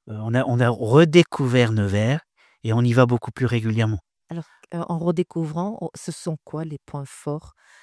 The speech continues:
Speaker 2: de Nevers ?
Speaker 1: Sa pré-, la présence, on sent une présence de Bernadette à Nevers. Elle est, on sent que, voilà, elle, elle nous appelle vers nous pour, euh,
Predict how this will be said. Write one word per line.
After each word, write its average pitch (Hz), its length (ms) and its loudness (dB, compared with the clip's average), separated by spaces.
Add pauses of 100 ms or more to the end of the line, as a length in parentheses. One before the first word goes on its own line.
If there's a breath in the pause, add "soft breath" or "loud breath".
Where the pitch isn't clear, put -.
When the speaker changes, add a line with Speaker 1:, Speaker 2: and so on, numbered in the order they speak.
(140)
Speaker 2:
de 160 240 -2
Nevers ? 147 300 0
Speaker 1:
Sa 139 180 0
pré-, - 220 -4
la 131 140 4
présence, 127 460 2
on 123 80 0
sent 135 160 4
une 127 80 6
présence 117 420 2
de 110 100 0
Bernadette 98 520 -2
à 92 60 -6
Nevers. 80 360 -8 (1700)
Elle 107 200 2
est, 107 420 4
on 123 80 0
sent 143 260 4
que, 135 100 0
voilà, 117 360 2
elle, 104 240 -4
elle 113 60 0
nous 123 180 2
appelle 127 260 0
vers 117 180 0
nous 120 340 0
pour, 110 200 -6
euh, 98 320 -4